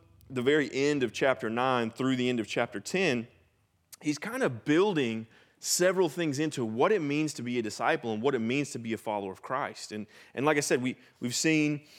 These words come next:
you know, that he's calling people to, to, to, you know, to, to leave earthly attachments behind and to, to look to Jesus and to know Jesus and to set their mind on kingdom things. And now we see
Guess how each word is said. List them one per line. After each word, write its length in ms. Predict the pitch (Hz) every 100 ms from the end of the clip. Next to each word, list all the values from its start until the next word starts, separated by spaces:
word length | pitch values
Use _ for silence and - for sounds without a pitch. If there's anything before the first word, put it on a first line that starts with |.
| - _
you 120 | 131
know, 140 | 127 120
that 220 | 123 120
he's 220 | 123 117
calling 300 | - 139 135
people 240 | 135 123
to, 240 | 113 127 110
to, 420 | - 123 107 95 _ - _
to, 120 | -
you 40 | 123
know, 120 | 104
to, 180 | - 117
to 160 | - 107
leave 580 | 110 160 170 160 - - _
earthly 320 | 139 160 147 131
attachments 500 | 135 147 139 139 -
behind 500 | 123 135 135 127 113
and 100 | 101
to, 140 | -
to 200 | - 120
look 340 | 110 131 190 -
to 120 | 147
Jesus 460 | 123 131 143 127 120
and 60 |
to 60 | 107
know 220 | 113 127
Jesus 420 | 110 120 120 113
and 100 | 110
to 40 | -
set 220 | - 175
their 120 | 160
mind 280 | 135 139 127
on 100 | 107
kingdom 380 | - 131 117 104
things. 380 | 113 107 107 - - - -
And 120 | 135
now 140 | 156
we 80 | 156
see 400 | 147 156 139